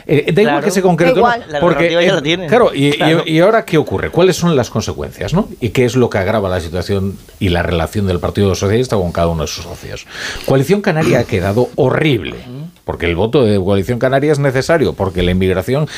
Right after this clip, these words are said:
Speaker 1: es una materia sensible en las Canarias, y porque no es fácil explicar que le has dado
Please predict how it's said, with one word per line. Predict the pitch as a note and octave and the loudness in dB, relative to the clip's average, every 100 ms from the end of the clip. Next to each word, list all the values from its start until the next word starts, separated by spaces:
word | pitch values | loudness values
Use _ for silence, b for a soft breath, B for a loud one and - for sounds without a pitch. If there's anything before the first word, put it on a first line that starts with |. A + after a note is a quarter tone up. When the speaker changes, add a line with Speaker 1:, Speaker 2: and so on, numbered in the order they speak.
| B | B
Speaker 1:
es | - | 0
una | B2+ | 2
materia | A#2+ A#2+ C3+ C#3+ | 2 2 0 0
sensible | C3+ B2 F#3 D3 F2 | 0 0 2 2 2
en | D#2+ G2 | 0 0
las | G2+ | -2
Canarias, | C3+ D#3 D3+ D#2 B - | -2 0 0 -4 B -4
y | D3+ | 0
porque | F#3 E3 | 2 2
no | G3 | 0
es | - | 0
fácil | E3 D#3+ | 0 2
explicar | C#3 - G2+ G#2+ G#2+ | 0 0 -2 -2 0
que | A#2 | 0
le | F#2 | 0
has | E2+ | 0
dado | G2 F2 | 0 0